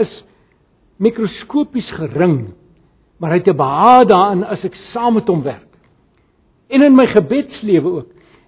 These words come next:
Ek, ek pro-, trek nie tou met hom as ek bid nie. Ek, ek probeer hom nie ompraat om na my wil om te swai. Nee, nee, nee. My gebede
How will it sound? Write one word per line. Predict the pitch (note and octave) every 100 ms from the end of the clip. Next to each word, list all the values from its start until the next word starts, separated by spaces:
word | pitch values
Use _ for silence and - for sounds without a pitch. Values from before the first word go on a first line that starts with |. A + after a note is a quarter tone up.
| -
Ek, | B3+ A#3+
ek | A#3 -
pro-, | A3 - _ -
trek | C#4+ C#4+
nie | D#4 D4+ -
tou | D#4 D#4 D#4
met | B3+
hom | B3+ A#3
as | F3+
ek | E3+
bid | C3+ D#3+ -
nie. | G#3+ - _ _ _ _ _ _ _
Ek, | B3 G#3+
ek | A#3+ G#3 F#3 -
probeer | G3 B3+ D4+
hom | F4+
nie | E4+ D4
ompraat | E4 - B3 A#3+ A#3+ A3+
om | B3+ A3+ G3+
na | G#3 G3+ - - _
my | E3+ E3+ G#3+
wil | G3+ G3+ A3+
om | E3+
te | -
swai. | - G#3 G#3
Nee, | F#4 F4+
nee, | D#4+
nee. | C4+ B3+ D3+ - - - _ _
My | F3 B3 C#4+
gebede | - E3 A3+ C4 B3